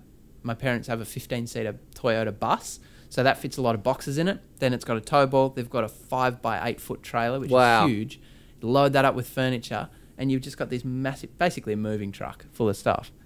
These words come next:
Speaker 1: You just
Speaker 2: Yeah.
Speaker 1: do a couple of loads of that, and
Speaker 2: Wow.
Speaker 1: you're, you're sorted.
Speaker 2: Moving, like, reversing a trailer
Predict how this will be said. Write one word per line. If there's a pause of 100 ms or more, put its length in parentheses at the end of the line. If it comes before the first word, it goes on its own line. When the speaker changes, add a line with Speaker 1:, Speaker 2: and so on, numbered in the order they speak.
Speaker 1:
You
just
Speaker 2:
Yeah.
Speaker 1:
do
a
couple
of
loads
of
that, (100)
and (280)
Speaker 2:
Wow.
Speaker 1:
you're,
you're
sorted. (320)
Speaker 2:
Moving, (220)
like, (180)
reversing
a
trailer